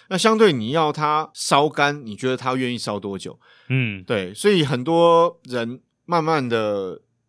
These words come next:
Speaker 1: 可能做了几年之后，他决定不做了。
Speaker 2: 嗯哼。
Speaker 1: 那这种情况会形成一个恶性循环。
Speaker 2: 嗯哼。
Speaker 1: 哦，很可能，呃，新闻台有心要培养个几年，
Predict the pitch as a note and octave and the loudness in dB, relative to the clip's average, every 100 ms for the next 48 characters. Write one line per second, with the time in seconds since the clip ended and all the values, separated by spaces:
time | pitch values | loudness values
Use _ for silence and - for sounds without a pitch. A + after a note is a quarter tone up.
0 | _ C3 A2+ C3 F3 C3+ - G2 G2+ G#2 | _ -8 -8 -2 2 2 0 -10 -8 -4
1 | A#2 A2+ - F2+ G#2 F2 - F#2+ B1+ - | -4 -4 -10 -10 -10 -12 -14 -14 -14 -4
2 | B2+ C3+ A#2+ A2 A#2+ B2 F3 - - F3 | 0 0 0 -2 -2 2 0 0 -2 -2
3 | B2 A#2+ B2+ C3 A2 - - C#3 A2+ A2 | -2 -4 -2 -2 -2 -12 -4 -2 -2 -8
4 | - A2+ G#2+ G#2 A2 - C3 B2+ G#2+ F2+ | -16 -12 -8 -6 -6 -6 -6 -6 -10 -12
5 | D#2+ - - - A#2 G#2+ G2+ G2+ A2+ F2 | -18 -20 -20 -8 -6 -4 -4 -6 -6 -8
6 | D2+ G2 C3 B2+ G#2+ G#2 G2+ G#2+ A2+ _ | -12 -10 -4 -4 -2 -4 -4 -10 -16 _
7 | G#2 D#3 C#3+ A#2+ A2 G2 G2 F2+ E2+ B2 | -10 -6 -4 -4 -4 -6 -6 -10 -8 -8
8 | A2+ G#2 F#2+ G2 E2+ E2+ - F2 E2 D2 | -6 -6 -6 -10 -12 -16 -16 -16 -20 -20